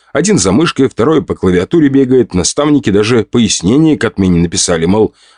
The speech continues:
ошибся в сумме, слишком маленькая, переделаю.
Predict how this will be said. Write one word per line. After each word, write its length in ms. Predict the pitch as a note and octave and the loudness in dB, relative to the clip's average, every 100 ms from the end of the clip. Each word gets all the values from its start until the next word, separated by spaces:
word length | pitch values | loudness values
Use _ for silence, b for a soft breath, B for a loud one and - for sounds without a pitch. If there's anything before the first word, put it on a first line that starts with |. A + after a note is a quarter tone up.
| b | b
ошибся 600 | F#2 - B2+ D3 - D#3 | -6 -2 -2 0 0 -2
в 80 | - | -2
сумме, 460 | - G2 F#2 F#2 | -2 0 0 0
слишком 500 | - - A#2 - C#3+ | -2 0 -2 0 0
маленькая, 600 | A#2+ F2+ F#2 F2+ F#2+ F#2 | 2 2 0 0 0 -2
переделаю. 760 | F2 A#2 C#3+ F2 E2 E2 E2 | 0 0 0 2 2 2 0